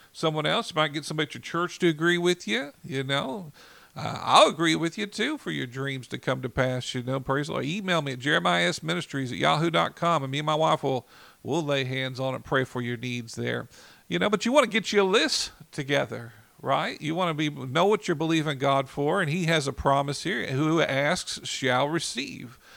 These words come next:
The one who seeks finds." I like that in the next part of the verse there. You know, you're not gonna be looking for God and not find God. He's not hiding himself from you today. And maybe today you, you,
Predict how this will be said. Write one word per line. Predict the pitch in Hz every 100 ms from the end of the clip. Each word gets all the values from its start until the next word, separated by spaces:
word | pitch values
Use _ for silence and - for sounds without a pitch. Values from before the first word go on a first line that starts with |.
| - - -
The | 120
one | 156 170
who | 170
seeks | - 196 175 -
finds." | - 160 147 120 117 113 113
I | 127
like | 135 131 -
that | 131 123
in | 110
the | 123
next | 127 - 123 110 - -
part | 135 123
of | 117
the |
verse | 110 120 120 -
there. | 123 117 113 - - - - -
You | 156
know, | 165
you're | 175
not | 247 175
gonna | 165
be | 160
looking | 170 196 151
for | -
God | 127 147 147 139
and | 127
not | 139 135
find | - 135 135 120
God. | 131 120 110 110 120
He's | 131 147
not | 147 -
hiding | 135 139 135
himself | 131 123 139 135
from | - 127
you | 135
today. | 127 127 135 135 156 - - - - - -
And |
maybe | 127 143 139
today | 127 139 139
you, | 147
you, | 147 135